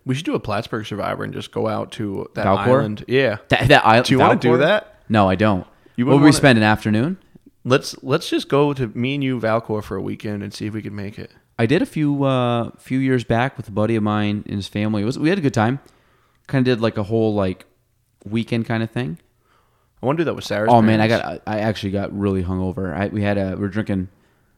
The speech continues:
Speaker 2: private stock rum.
Speaker 1: Rum will get
Speaker 2: That,
Speaker 1: you,
Speaker 2: that,
Speaker 1: bud.
Speaker 2: that, uh,
Speaker 1: Rum will get
Speaker 2: next
Speaker 1: you.
Speaker 2: morning, next morning, the, uh, Mister Hangover came knocking, so I, I would,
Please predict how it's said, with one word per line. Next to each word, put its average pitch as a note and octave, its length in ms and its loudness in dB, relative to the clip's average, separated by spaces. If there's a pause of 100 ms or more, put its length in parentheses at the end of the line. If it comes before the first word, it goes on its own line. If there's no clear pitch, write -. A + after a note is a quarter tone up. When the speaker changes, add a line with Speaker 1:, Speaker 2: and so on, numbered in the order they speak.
(140)
Speaker 2:
private G#2+ 340 2
stock G#2 300 0
rum. G#2 360 -2 (1500)
Speaker 1:
Rum G2+ 180 -10
will F#2+ 80 -14
get - 200 -12
Speaker 2:
That, - 40 -4
Speaker 1:
you, - 80 -4
Speaker 2:
that, - 140 -2
Speaker 1:
bud. - 100 -6
Speaker 2:
that, F#3+ 220 -2
uh, A#3 200 -4 (960)
Speaker 1:
Rum A2+ 260 -4
will F#2 100 -8
get - 140 -8
Speaker 2:
next C3+ 200 -2
Speaker 1:
you. D3 80 2
Speaker 2:
morning, D3 380 4 (100)
next A#2+ 320 -6
morning, B2+ 460 0
the, G#2 200 -2
uh, G2+ 200 0 (440)
Mister A#2+ 220 -8
Hangover A#2+ 320 0
came G2+ 220 0
knocking, G#2 420 -2
so F2 300 -8 (1900)
I, B2+ 80 2
I - 160 0
would, B3+ 180 2